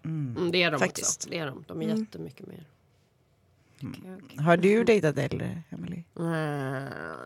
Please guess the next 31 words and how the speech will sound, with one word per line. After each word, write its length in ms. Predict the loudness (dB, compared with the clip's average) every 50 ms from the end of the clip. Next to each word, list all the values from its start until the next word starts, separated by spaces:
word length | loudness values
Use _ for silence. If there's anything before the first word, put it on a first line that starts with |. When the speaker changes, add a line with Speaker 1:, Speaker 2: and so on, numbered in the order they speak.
| -16 -16 -18 -20 -20 -20 -20 -20 -20 _ _ _ _
Speaker 2:
nej, 360 | -4 -2 0 2 4 4 4
mer 240 | 4 2 2 0 0
så 100 | -2 -2
att 160 | -4 -6 -6
jag 120 | -8 -10 -8
typ 200 | -10 -10 -8 -4
legat 440 | -4 -2 -2 -2 -2 -4 -6 -6 -6
med 120 | -8 -10
äldre. 280 | -8 -10 -10 -10 -12 -12 _ _ _ _ -8
Speaker 1:
Mm. 240 | -6 -6 -6 -8 -10 -12 _ _ _ _ _ _
Speaker 2:
Men 140 | -4 0 4
Speaker 3:
Femtio 300 | 4 4 4 2 0 -2
plus? 340 | -4 -4 -6 -6 -6 -10 -10 _ _ _ _ -20 _ _ _ _ _ _ _ _ _ _ _ _ _ _ _ _
Speaker 2:
Jo. 340 | -8 -4 -2 -2 -2 -2 4 10
Speaker 1:
Vad 140 | 12 12 12
är 40 | 12
äldsta? 580 | 12 10 8 8 6 4 0 0 0 0 -2 -2 -4 -6 -8 -10 -12 -20
Speaker 2:
<laughs> 280 | -20 _ _ _ _
Äldst. 680 | 6 6 6 6 4 -2 -2 -2 -2 -4 -8 -16 -16 -20 _ _ _ _ _ _ -20 _ _ _ _ _ _ _ _ -18 -14
Trettiosex. 1000 | -10 -10 -10 -10 -10 -8 -8 -4 0 2 2 2 2 0 -4 -6 -6 -6 -8 -12 _ _ -6 -4
Speaker 3:
Aha, 240 | -2 0 0 -2 -4 -6 -12 _ _
det 120 | -6 -4
var 80 | -2 -2
Speaker 1:
Mm. 80 | -2 -2
Speaker 3:
inte 100 | 0 0
så 180 | 0 0 -2
gammalt. 400 | -6 -10 -10 -12 -12 -12 -10 -4 2
Speaker 2:
Jo, 60 | 4 4 4
det 60 | 6 4
Speaker 1:
Nej. 200 | 6 6 6 4
Speaker 2:
kändes 580 | 4 2 0 0 -2 -4 -6 -6 -8 -10 -12